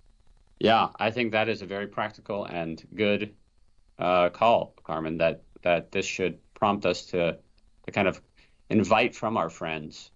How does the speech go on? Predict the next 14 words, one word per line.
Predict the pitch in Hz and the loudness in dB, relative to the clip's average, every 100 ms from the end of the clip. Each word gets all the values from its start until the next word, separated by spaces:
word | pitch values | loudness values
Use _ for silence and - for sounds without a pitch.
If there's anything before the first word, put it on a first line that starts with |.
| _ _ _ _ _ - | _ _ _ _ _ -4
this | 92 - - - - | -4 -4 -10 -16 -20
form | - - 92 90 90 | -16 -8 -6 -6 -6
of | - 80 78 78 - - | -2 0 0 -4 -16 0
love, | 78 73 - _ _ | 2 2 0 _ _
a, | 82 82 - | -2 0 0
a | |
love | 85 87 82 | 4 2 2
that | 87 | -4
challenges | - 92 90 87 82 | -2 0 0 -2 -2
us | 80 - | -2 -2
when | 82 80 | -8 -4
we | 82 82 | -2 -2
fall | - 82 | 2 0
short | 80 85 80 78 | 0 -2 -2 -2